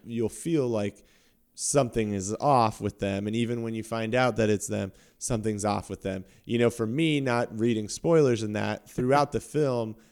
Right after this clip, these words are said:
I was like, they've definitely, like, made Sam, like, either they're evolving his character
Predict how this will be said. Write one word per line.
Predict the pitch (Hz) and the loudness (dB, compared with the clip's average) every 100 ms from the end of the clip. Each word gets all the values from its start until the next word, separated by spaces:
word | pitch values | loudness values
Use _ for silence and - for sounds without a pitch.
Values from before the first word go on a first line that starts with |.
| _ | _
I | - | -2
was | 113 110 98 | 0 0 0
like, | 107 101 - - _ _ _ _ _ _ _ _ _ _ _ _ _ _ _ _ _ | 0 0 -4 -12 _ _ _ _ _ _ _ _ _ _ _ _ _ _ _ _ _
they've | 117 107 | 0 0
definitely, | - 135 - 120 113 113 | 2 2 0 -6 -2 0
like, | 104 107 107 | 0 -2 -6
made | 101 107 107 104 - _ _ | -2 0 0 -4 -12 _ _
Sam, | - - 104 104 104 101 - _ - | -16 -10 -4 -2 -4 -6 -12 _ -8
like, | 107 - | -6 -4
either | 123 139 131 | 0 4 4
they're | 120 113 | 4 2
evolving | 101 117 147 147 151 | 4 4 4 2 -2
his | 135 | -2
character | - 147 147 | 0 2 2